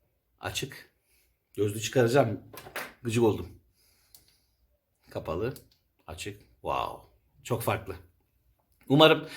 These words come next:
alacak olanlara bir fikir vermiştir. Evet, gözlüklüyseniz <laughs> almayın demeyeyim yani, alın yine de.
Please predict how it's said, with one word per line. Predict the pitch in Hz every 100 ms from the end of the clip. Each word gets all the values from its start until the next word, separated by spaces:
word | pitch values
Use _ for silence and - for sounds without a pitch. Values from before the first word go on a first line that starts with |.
| - -
alacak | 127 123 139 139
olanlara | 135 127 131 127
bir |
fikir | 120 123 135
vermiştir. | 123 113 131 - 127 - _ _
Evet, | 107 101 113
gözlüklüyseniz | 110 107 110 131 127 123 143 -
<laughs> |
almayın | 113 131 135 165 127 131 127
demeyeyim | 165 190 127 101
yani, | 101 101 120
alın | 143 - 90
yine | 92 117 262
de. | 381 -